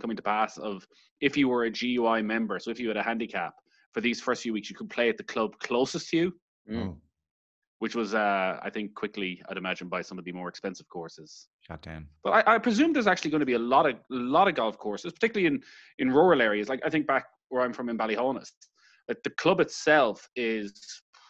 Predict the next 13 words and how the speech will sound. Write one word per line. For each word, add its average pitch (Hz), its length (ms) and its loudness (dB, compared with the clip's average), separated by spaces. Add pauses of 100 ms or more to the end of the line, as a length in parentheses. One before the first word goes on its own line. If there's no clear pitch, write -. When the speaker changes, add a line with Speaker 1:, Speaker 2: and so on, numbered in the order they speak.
(1160)
Speaker 1:
almost, 151 520 4
I 123 80 2
would 117 120 -2
say, 110 240 -2
five 117 460 0
K, 107 320 -4
if 135 180 -4
not 131 180 0
slightly 117 400 0
over, 110 520 -2
from 110 200 -8
the 104 80 -6
town. 127 420 -2